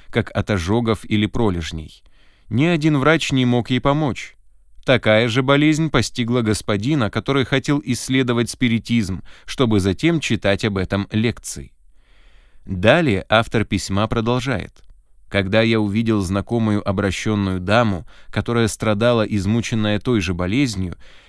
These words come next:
я спросил, не связывалась ли она с колдовством, и она призналась в своих занятиях спиритизмом. Я тут же разыскал и сжег все колдовские книги, которые были в ее квартире. После молитвы и возложения рук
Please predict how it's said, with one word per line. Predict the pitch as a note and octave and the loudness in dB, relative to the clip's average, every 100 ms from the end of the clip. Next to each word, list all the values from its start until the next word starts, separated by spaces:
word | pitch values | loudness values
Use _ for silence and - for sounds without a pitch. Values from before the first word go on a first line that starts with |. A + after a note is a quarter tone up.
| - | -8
я | F#2 E3 | -2 -2
спросил, | F3+ D#3 C#3+ E3+ D#3+ B2+ | 0 0 2 4 2 4
не | A#2+ B2 | 2 2
связывалась | - G#2 A#2+ A#2+ C#3+ D3 - | 0 2 2 4 2 2 2
ли | D3 | 0
она | A#2 A2 A2+ | 2 2 0
с | - | 0
колдовством, | C3 C3+ D#3 D3 F3+ D#3 F2+ - - - - | 0 0 0 -2 -2 -2 -2 -6 -20 -20 -10
и | - C#3 | 0 2
она | A#2+ G#2+ | 4 2
призналась | G#2 G2+ A2 C3 A2 - | 2 0 2 2 2 -2
в | - | -6
своих | G#2+ G#2 F2 | -2 0 0
занятиях | F#2 G2 G#2 G2+ F2+ | 0 0 -2 -4 -4
спиритизмом. | - G#2 G2 A2+ F#2+ D2+ G1+ - - - _ - | -2 -2 -2 -4 -4 -6 -12 -18 -20 -20 _ -14
Я | - F#2+ C#3 | -2 0 2
тут | G#3 F#3+ | 0 2
же | D3 | 2
разыскал | B2 G2+ G2 - D#3 | 2 2 0 2 2
и | B2+ B2+ | 4 0
сжег | G2+ F#2+ C#3+ C3 | 0 0 0 -2
все | - - D3 | -4 -2 -2
колдовские | C3+ A2+ G#2+ - A#2 A#2+ | 0 0 -2 -2 0 0
книги, | - A#2 A#2 G2 | 2 0 0 -2
которые | - - G2+ G2+ | -4 -4 -2 0
были | F#2+ G#2+ | 0 0
в | F#2+ | 0
ее | G2 G2 | -2 -2
квартире. | - G2+ - G2 F2+ D2 - - _ - - - | -2 -2 -2 -6 -6 -8 -18 -20 _ -20 -20 -6
После | A#2+ A#2 A#2 | -2 2 2
молитвы | A2 G#2+ A2 A2+ A2+ | 4 4 2 0 -2
и | G#2+ | -2
возложения | G#2 G#2 G#2 F#2 A2 G#2 F#2+ | 0 2 2 2 0 0 -2
рук | F#2+ C3 - | 0 -2 -2